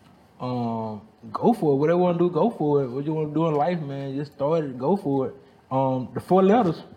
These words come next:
Don't stop trying to overcome. That, like, that's it, right there. Go for what you wanna do. Um, you don't live but one time. Don't worry about society think. You fall, you fail, k-, get back up and try again. Keep on going for it. You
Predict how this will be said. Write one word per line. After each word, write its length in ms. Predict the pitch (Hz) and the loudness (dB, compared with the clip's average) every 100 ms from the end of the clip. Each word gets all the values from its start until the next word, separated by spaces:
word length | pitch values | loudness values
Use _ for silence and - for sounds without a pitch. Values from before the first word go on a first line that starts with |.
| - _ _ - | -20 _ _ -10
Don't 240 | 113 151 170 | -2 0 0
stop 260 | - 170 170 | 0 0 0
trying 240 | 185 175 | 2 2
to 60 | 175 | 2
overcome. 520 | 175 180 202 170 151 - - | -2 0 2 2 -2 -12 -16
That, 320 | 127 170 180 151 | -4 -2 0 -2
like, 340 | 147 143 143 120 | -4 -4 -6 -6
that's 200 | 175 190 | -4 2
it, 120 | 262 233 | 4 6
right 100 | 214 | 6
there. 140 | 226 | 4
Go 220 | 143 202 | 4 2
for 160 | 240 190 | 4 2
what 100 | 180 | 2
you 60 | |
wanna 180 | 185 185 | 0 0
do. 180 | 233 214 - - - _ _ 147 | 2 2 -2 -12 -20 _ _ -2
Um, 500 | 147 143 135 127 127 - _ - | 0 0 -2 -6 -10 -18 _ -6
you 80 | 139 | -2
don't 140 | 165 | 2
live 140 | 180 175 | 2 2
but 100 | 170 | 2
one 180 | 180 180 | 2 2
time. 460 | 190 185 165 156 - | 2 0 -2 -4 -6
Don't 120 | 139 | -2
worry 140 | 165 196 | 2 2
about 260 | 175 160 | 2 0
society 380 | 139 - 165 165 | -2 0 0 0
think. 260 | 165 156 156 | -2 -4 -4
You 120 | 165 | -2
fall, 360 | 175 180 170 | 2 2 0
you 120 | 147 160 | -4 -2
fail, 340 | 190 196 175 - - - | 2 4 2 -2 -14 -20
k-, 100 | - - | -20 -4
get 160 | 156 151 | -4 0
back 220 | 175 180 | 0 0
up 100 | 185 | 0
and 100 | 180 | 0
try 200 | 180 185 | 4 4
again. 480 | 185 208 233 165 143 - - _ _ | 4 2 2 0 -6 -14 -18 _ _
Keep 180 | 180 185 | -2 0
on 160 | 190 | 0
going 320 | 180 190 233 160 | 2 2 2 2
for 300 | 147 131 131 | 2 0 -2
it. 40 | - - _ - - - 127 | -10 -20 _ -20 -20 -20 -6
You 160 | 127 139 | -2 -2